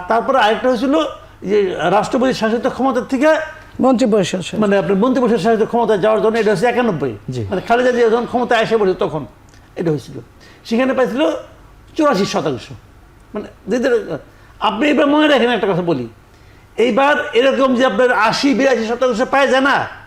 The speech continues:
Speaker 1: এটা হবে না রে ভাই। দেখেন না কি হয়, যদি গণভোটে না ভোট যে জি-, জিতা যায়, তখন বাদ বাকি চৌত্রিশ দল কি বল-, কি বলবে?
Speaker 3: হুম, তখন তো মেনে নেওয়া যাবে না, আর জুলাই সনদ হবে না।
Speaker 1: তাহলে জিনিসটা কি দাঁড়ালো? সবাই কিন্তু ধরেই নিছে গণভোট হইলেই আমি জি-, জি-, জিতবো।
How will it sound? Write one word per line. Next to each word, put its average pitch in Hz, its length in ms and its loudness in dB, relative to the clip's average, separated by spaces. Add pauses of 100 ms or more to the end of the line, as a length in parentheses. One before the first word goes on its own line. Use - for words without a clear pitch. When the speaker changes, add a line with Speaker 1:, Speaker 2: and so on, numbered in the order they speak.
(120)
Speaker 1:
এটা 190 160 -4
হবে 160 240 0
না 170 80 -2
রে 143 100 -6
ভাই। 120 180 -10 (460)
দেখেন 277 320 2
না 277 120 2
কি 190 160 -2
হয়, 139 220 -4 (1040)
যদি 311 300 4
গণভোটে 294 480 2
না 254 260 2
ভোট 262 160 2
যে 208 460 2
জি-, 220 340 -4
জিতা 208 340 0
যায়, 170 260 -2 (420)
তখন 247 200 -2
বাদ 254 180 0
বাকি 262 240 0
চৌত্রিশ 269 360 -2
দল 226 260 0
কি 240 100 -4
বল-, 220 160 0
কি 254 160 -6
বলবে? 185 320 0 (1080)
Speaker 3:
হুম, 233 180 0
তখন 247 260 2
তো 247 60 0
মেনে 233 200 2
নেওয়া 226 120 4
যাবে 175 180 4
না, 147 100 2
আর 190 260 -4
জুলাই 208 200 4
সনদ 208 120 2
হবে 185 180 2
না। 277 60 2
Speaker 1:
তাহলে 285 120 4
জিনিসটা 262 180 2
কি 226 140 0
দাঁড়ালো? 247 300 4
সবাই 285 240 2
কিন্তু 311 160 4
ধরেই 269 280 4
নিছে 208 420 2 (260)
গণভোট 277 400 2
হইলেই 294 320 4
আমি 311 160 4
জি-, 156 320 -2
জি-, 214 300 0
জিতবো। 170 440 0